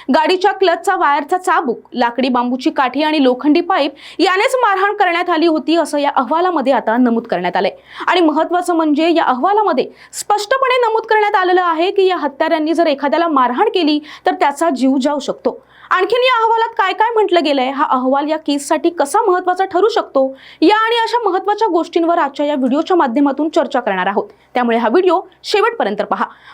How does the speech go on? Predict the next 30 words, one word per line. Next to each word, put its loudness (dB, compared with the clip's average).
पण 2
त्याआधी 2
तुम्ही 2
चॅनलवर 0
नवे 0
असाल 0
तर 0
आधी -2
चॅनलला -2
सबस्क्राईब -2
करा, 0
व्हिडिओला 2
लाईक 0
करा 2
आणि 0
शेअर 0
करायला 0
सुद्धा -4
अजिबात 0
विसरू -4
नका. -2
नमस्कार, 0
मी 4
शुभांगी, 0
कॅमेरा 0
मागे 0
आहे -2
मनोज 0
मांडवकर 0
आणि -2